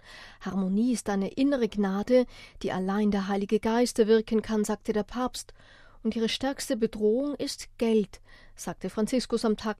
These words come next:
zwei nach der Aufdeckung eines gewaltigen weltweiten Systems von Steuerhinterziehung,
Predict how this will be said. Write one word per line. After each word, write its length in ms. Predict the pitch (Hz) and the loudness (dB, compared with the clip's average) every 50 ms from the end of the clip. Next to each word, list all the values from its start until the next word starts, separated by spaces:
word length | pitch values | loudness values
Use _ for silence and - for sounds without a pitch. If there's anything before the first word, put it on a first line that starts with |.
| _ | _
zwei 500 | - - - - 202 190 190 185 190 190 | -4 -4 -4 -2 -2 -2 -4 -2 -4 -4
nach 160 | 185 180 180 | -4 -6 -6
der 160 | - - - - | -6 -6 -6 -4
Aufdeckung 560 | - 226 - - - 214 196 - 220 208 196 | -4 -6 -4 -4 -2 -2 -2 -2 -2 -2 -2
eines 200 | 196 196 - - | -2 -4 -4 -2
gewaltigen 680 | 226 202 190 202 208 233 233 - 240 208 214 196 190 | -4 -4 -2 -2 -4 -4 -4 -4 -4 -2 -2 -2 -2
weltweiten 560 | 196 196 202 214 - - 208 190 190 - 202 196 | 0 -2 -2 -2 -4 -4 -4 -4 -2 -2 -4 -4
Systems 600 | - 214 202 - - - 240 240 233 226 - - | -4 -6 -8 -8 -6 0 2 4 4 4 2 0
von 180 | - 220 208 | -2 -2 -2
Steuerhinterziehung, 1200 | - - - - 214 208 208 208 208 202 214 214 - 214 196 - - - 220 214 208 196 190 - | -2 -2 -4 -4 -2 -2 -2 -2 0 0 0 0 0 -2 -4 -4 -4 -2 2 4 4 4 4 0